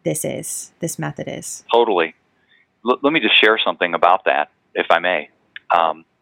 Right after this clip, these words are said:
Speaker 1: Of course.
Speaker 2: I have, I had Jamie Dimon's C E O of Chase, uh,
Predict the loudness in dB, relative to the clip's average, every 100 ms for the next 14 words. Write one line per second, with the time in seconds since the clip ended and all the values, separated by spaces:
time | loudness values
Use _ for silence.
0 | _ 0 2 4 2 2 0 -4 -20 _
1 | _ _ _ _ _ _ _ _ 0 0
2 | 2 0 2 0 0 -2 2 4 4 0
3 | -8 -8 -10 _ _ _ _ _ _ -2
4 | 0 2 4 6 4 0 _ -8 0 2
5 | 2 -4 -10 _ _ _ _ _ _ _
6 | -2 0 0